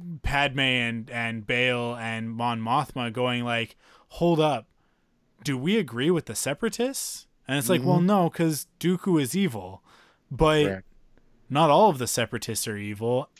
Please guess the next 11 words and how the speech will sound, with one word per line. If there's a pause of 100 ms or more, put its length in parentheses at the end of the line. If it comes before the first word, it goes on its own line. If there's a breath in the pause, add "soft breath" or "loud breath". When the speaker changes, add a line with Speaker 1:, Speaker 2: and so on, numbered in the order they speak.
(180)
Speaker 1:
and
they
might
actually
have
a
point."
So
it's
like, (760 soft breath)
i-,